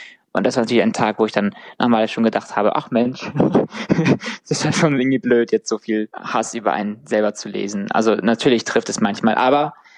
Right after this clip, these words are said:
deswegen ist der Song ja auch ein Reminder an mich selber, dass ich dann sage, „Nee, wenn er mich trifft, wenn ich dann auch irgendwie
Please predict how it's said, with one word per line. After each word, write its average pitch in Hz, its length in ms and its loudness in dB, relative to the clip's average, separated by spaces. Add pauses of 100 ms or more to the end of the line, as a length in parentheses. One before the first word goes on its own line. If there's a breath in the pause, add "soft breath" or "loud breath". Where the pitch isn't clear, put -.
(160 soft breath)
deswegen 135 280 0
ist 135 80 -2
der 131 60 2
Song 127 200 0
ja 110 80 2
auch - 60 -6
ein 113 120 0
Reminder 113 360 0
an 113 80 -4
mich 113 120 -8
selber, 110 240 2
dass 110 100 -6
ich - 60 -16
dann 107 140 -6
sage, 107 280 -2
„Nee, 131 380 0 (320)
wenn 131 180 0
er 139 140 0
mich 143 160 -10
trifft, - 340 -4
wenn 127 100 0
ich 139 120 -6
dann 117 180 0
auch - 240 -2
irgendwie 120 380 -10